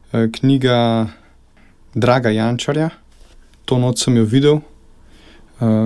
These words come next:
spregovori o vprašanju, eh, zgodovinske resnice, ehm, na podlagi te zgodbe, ki se je dogajala na gradu Strmol.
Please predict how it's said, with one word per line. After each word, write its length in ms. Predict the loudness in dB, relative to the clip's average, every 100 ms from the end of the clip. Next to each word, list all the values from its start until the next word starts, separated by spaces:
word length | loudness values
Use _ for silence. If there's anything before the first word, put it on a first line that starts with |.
| 0 -2
spregovori 800 | -4 -8 -4 0 2 4 4 2 -2 -16 -20 -20 -20 -20 -6
o 480 | 0 2 2 0 -4 -8 _ -20 -20 -20 -20 -20
vprašanju, 840 | -4 -2 0 2 4 4 4 2
eh, 60 | 0 -6 -20 -20 -8 -6 -4
zgodovinske 640 | -4 -2 2 2 2 -2
resnice, 540 | -2 -2 -2 -2 -4 -8 -10 -20 _ -20 -20 -20 -20 -10
ehm, 380 | -6 -4 -4 -6 -8
na 160 | -4 -2
podlagi 600 | 0 0 0 0 -4 -4 -10 -20
te 160 | -6 -4
zgodbe, 520 | 0 0 0 0 -2 -6 -18 -20 -20 -12
ki 140 | -10
se 160 | -6 -4
je 40 |
dogajala 480 | -2 -2 0 0 -2
na 140 | -4
gradu 280 | -2 -2 -2
Strmol. 460 | -4 -4 0 2